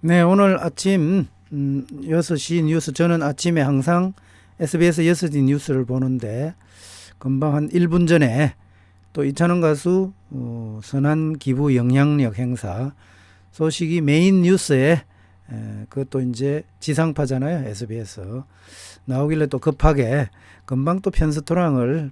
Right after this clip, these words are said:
편집해서 올리자마자 바로 나오길래, 에, 조금 전에 알았더라면 같이 해서 편성을, 에, 편집을 했을 텐데, 에, 그러나 또 이런 어떤 에스비에스 지상파에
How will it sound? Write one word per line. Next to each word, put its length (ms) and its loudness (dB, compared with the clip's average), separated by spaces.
편집해서 640 -2
올리자마자 1040 0
바로 260 0
나오길래, 800 -2
에, 120 -6
조금 320 -2
전에 220 4
알았더라면 580 4
같이 320 0
해서 160 0
편성을, 800 -4
에, 260 -12
편집을 560 -4
했을 280 -8
텐데, 480 -10
에, 300 -12
그러나 300 -4
또 180 -8
이런 220 -6
어떤 420 -10
에스비에스 520 -4
지상파에 960 0